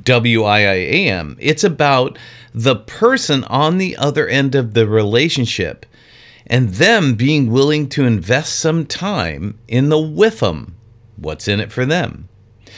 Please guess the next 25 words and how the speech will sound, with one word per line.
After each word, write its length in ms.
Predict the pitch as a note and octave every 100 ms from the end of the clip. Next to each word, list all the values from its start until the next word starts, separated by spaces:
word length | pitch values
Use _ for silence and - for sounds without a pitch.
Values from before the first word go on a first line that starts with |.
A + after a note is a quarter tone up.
| - - -
Business-to-business 1040 | A#2+ G3+ C4 C4+ C4 - E3+ D#3+ D3 D3 -
marketing 540 | B2+ A#2+ A#2+ A2+ G#2
is 160 | G2+ G2+
about 360 | G2+ G#2 G#2 -
understanding 840 | C#3+ G#3+ A#3 A3+ - C#3 C3 C3
that 180 | G#2 G2
people 320 | - G#3 A3+
have 180 | G3 D#3
a 60 | D#3
problem 640 | D#3 A#2+ F#2+ E2+ D2+ D2 - - - -
and 200 | D3+ D#3+
are 80 | D3
searching 680 | - - F#3 G3 - F#3+ F3+
for 340 | - A#2+ A2
a 40 |
solution. 640 | G#2 - G2+ G2 F2 - - - - - - - - -
They 200 | A2+ D3
don't 500 | B2+ C3 G3 B3 -
want 380 | E3 G#3+ - -
you 420 | A2 D#3 G#3 C3+
to 180 | C3 E3
solve 440 | - F#3 F#3+ F#3+
it 120 | B2+
for 300 | - G#2 F#2+
them. 240 | E2+ C#2+